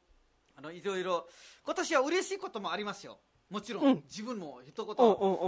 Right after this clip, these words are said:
Speaker 2: おう。
Speaker 1: 嬉しいこともあって、
Speaker 2: 何、何？
Speaker 1: で、コロナで困ったこともあります。
Speaker 2: うん、うん。
Speaker 1: で、嬉しいことは、
Speaker 2: はい。
Speaker 1: じゃあ、リエさんもわかるんですけど、何でしょうか？
Speaker 2: 嬉しいこと？
Speaker 1: はい。
Speaker 2: え？
Speaker 1: まあ、こ-、この、あの、嬉しいことは、まあ、五年の中で、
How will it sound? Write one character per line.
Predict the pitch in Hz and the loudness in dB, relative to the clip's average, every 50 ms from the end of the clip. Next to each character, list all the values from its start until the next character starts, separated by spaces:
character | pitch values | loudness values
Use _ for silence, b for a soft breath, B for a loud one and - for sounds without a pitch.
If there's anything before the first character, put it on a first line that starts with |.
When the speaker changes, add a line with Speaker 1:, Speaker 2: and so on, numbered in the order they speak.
| 175 147 | 0 0
Speaker 2:
お | - _ - | -2 _ -10
う。 | 214 247 | -4 0
Speaker 1:
嬉 | 285 311 | 0 2
し | 208 214 | 4 4
い | 208 | 4
こ | 208 190 | 4 4
と | 214 226 226 | 4 4 4
も | 208 190 175 | 2 0 -2
あ | 180 | -4
っ | - | -6
て、 | - 202 190 180 160 143 135 - _ - | -6 -8 -6 -6 -6 -8 -10 -16 _ -14
Speaker 2:
何、 | 208 320 | -10 -10
何？ | 330 | -10
Speaker 1:
で、 | 330 | -8
コ | - 330 | -6 -6
ロ | 349 339 330 | -4 -4 -2
ナ | 330 320 285 | -2 -2 -2
で | 277 233 180 | -2 -4 -6
困 | - 247 277 196 | -6 -6 -4 -4
っ | 214 | -4
た | - - | -4 -6
こ | - - | -8 -8
と | - 175 | -10 -8
も | 165 165 151 | -8 -6 -6
あ | 139 | -8
り | 139 139 | -8 -10
ま | 139 143 | -12 -8
す。 | - 220 | -2 2
Speaker 2:
う | 220 | 4
ん、 | 220 185 156 _ - | 4 4 2 _ -4
う | 170 | -4
ん。 | 160 147 - | -4 -4 -4
Speaker 1:
で、 | - 190 | -6 -8
嬉 | 220 269 330 370 466 - | -6 -2 2 2 2 2
し | - - 403 415 | 2 -4 -8 -8
い | 381 | -6
こ | - 403 - | -8 -6 -2
と | 262 247 226 190 | 0 0 0 0
は、 | 175 170 165 156 147 - - | 0 -2 -2 -2 -4 0 4
Speaker 2:
は | 247 254 220 | 6 6 6
い。 | 151 - _ _ _ _ _ _ _ _ | 6 2 _ _ _ _ _ _ _ _
Speaker 1:
じ | - 143 | -16 -14
ゃ | 143 147 | -14 -12
あ、 | |
リ | 147 196 | -10 -8
エ | 262 277 | -8 -6
さ | 262 277 | -4 -4
ん | 262 | -4
も | 220 196 | -4 -4
わ | 208 | -6
か | 208 - 247 | -4 -4 -4
る | 240 240 | -6 -6
ん | 220 | -8
で | 196 | -10
す | - | -12
け | - 165 | -12 -12
ど、 | 139 143 | -10 -6
何 | 147 170 208 | -4 -4 -4
で | 226 220 214 | -4 -6 -6
し | - 170 | -8 -10
ょ | 139 | -10
う | |
か？ | - - 85 - _ _ _ _ _ _ _ _ _ _ _ _ _ _ _ _ _ _ - | -10 -14 -20 -20 _ _ _ _ _ _ _ _ _ _ _ _ _ _ _ _ _ _ -2
Speaker 2:
嬉 | 277 277 302 277 | 0 2 2 2
し | - 359 | 2 2
い | 359 | 2
こ | - 240 214 | 2 0 0
と？ | - 240 294 370 - - | 0 0 0 0 -2 -6
Speaker 1:
は | - 165 151 | -8 -8 -8
い。 | 127 | -8
Speaker 2:
え？ | 107 95 _ _ _ _ _ _ _ _ _ _ - - - - _ _ _ - | -12 -18 _ _ _ _ _ _ _ _ _ _ -20 -20 -20 -20 _ _ _ 4
Speaker 1:
ま | 277 330 | 6 6
あ、 | 302 302 | 6 6
こ-、 | 320 285 339 349 349 | 4 2 -2 -2 0
こ | - 381 | 0 0
の、 | 392 392 359 311 302 | 2 2 2 2 0
あ | 294 | 0
の、 | 262 240 226 208 196 185 180 208 | 0 -2 -4 -6 -6 -8 -10 -10
嬉 | 262 302 320 - | -8 -8 -8 -8
し | 339 | -8
い | 339 | -10
こ | - 247 | -10 -8
と | - 196 | -6 -4
は、 | 175 165 | -4 -4
ま | 160 160 147 | -4 -6 -8
あ、 | 147 | -8
五 | 143 180 220 | -6 -6 -6
年 | 220 226 226 208 190 185 | -6 -6 -10 -12 -12 -12
の | 185 175 | -12 -10
中 | 170 190 190 - 175 147 | -10 -10 -10 -10 -10 -12
で、 | 135 120 113 104 | -14 -16 -20 -20